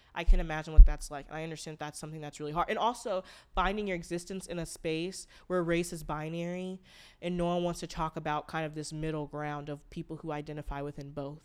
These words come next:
being black and white. That might, that must be something that's really, you know, hard.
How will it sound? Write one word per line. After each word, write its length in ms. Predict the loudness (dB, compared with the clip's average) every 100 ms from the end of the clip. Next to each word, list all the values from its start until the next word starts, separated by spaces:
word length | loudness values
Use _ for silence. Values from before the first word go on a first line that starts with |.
| -12
being 160 | -10
black 220 | -8 -10 -10
and 160 | -12 -8
white. 380 | -6 -6 -8 -18 -20 _ _ -6
That 240 | -4 -4 -6 -20 -20
might, 180 | -14 -14 -10
that 140 | -10
must 180 | -8 -12
be 60 | -14
something 240 | -14 -10
that's 240 | -10 -10 -12
really, 280 | -12 -14 -16
you 80 | -18
know, 160 | 2
hard. 380 | 2 2 -4 -12